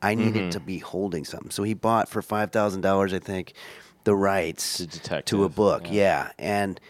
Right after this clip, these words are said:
Speaker 1: how few people that we know, even sometimes including ourselves, are going around trying to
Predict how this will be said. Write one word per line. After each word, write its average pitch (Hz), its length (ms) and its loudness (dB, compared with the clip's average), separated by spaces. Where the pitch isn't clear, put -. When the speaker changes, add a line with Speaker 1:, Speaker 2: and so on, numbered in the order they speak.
Speaker 1:
how 156 280 2
few 139 680 4
people 101 680 0
that 92 180 0
we 98 160 -2
know, 92 380 -2
even 90 260 -4
sometimes 90 420 -8
including 90 400 -4
ourselves, 82 580 -4
are 85 200 -2
going 98 340 -2
around 90 360 -2
trying 90 400 -4
to 85 300 -2